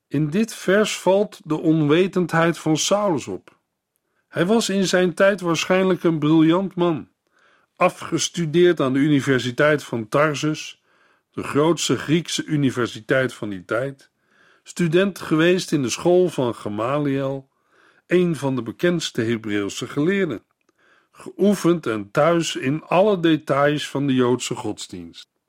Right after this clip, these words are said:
Maar Saulus kende de Heer Jezus Christus niet. Hij vraagt: "Wie bent u, Heere?"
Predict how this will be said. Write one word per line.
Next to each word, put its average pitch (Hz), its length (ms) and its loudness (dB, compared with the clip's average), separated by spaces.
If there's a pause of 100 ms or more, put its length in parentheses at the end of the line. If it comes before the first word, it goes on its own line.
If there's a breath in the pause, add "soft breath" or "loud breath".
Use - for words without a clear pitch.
(500)
Maar 101 140 -4
Saulus 139 540 2
kende 170 380 0
de 127 80 2
Heer 127 220 4
Jezus 135 540 2
Christus 160 460 -2
niet. 87 400 -14 (180)
Hij 135 240 -2
vraagt: 170 540 0 (540)
"Wie 110 240 -8
bent 151 360 2
u, 220 320 2 (120)
Heere?" 190 560 2